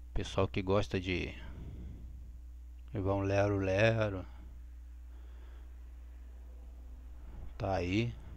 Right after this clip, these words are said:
Contatos. Certo? Contatos. E é isso, pessoal. Aí, ó, talvez aqui, ó. É, minera bem, viu? Não,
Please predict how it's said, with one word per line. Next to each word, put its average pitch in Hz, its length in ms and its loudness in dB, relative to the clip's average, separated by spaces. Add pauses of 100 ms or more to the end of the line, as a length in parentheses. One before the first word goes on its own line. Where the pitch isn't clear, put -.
(440)
Contatos. - 920 2 (840)
Certo? - 440 -2 (2000)
Contatos. - 960 -2 (1800)
E 104 560 2 (840)
é 104 200 2
isso, 147 320 0
pessoal. 87 560 2
Aí, 98 160 6
ó, 87 60 2
talvez 95 340 4
aqui, 139 160 2
ó. 90 80 0 (1700)
É, 92 160 0
minera 95 340 2
bem, 143 260 4
viu? 98 200 0
Não, 156 720 -2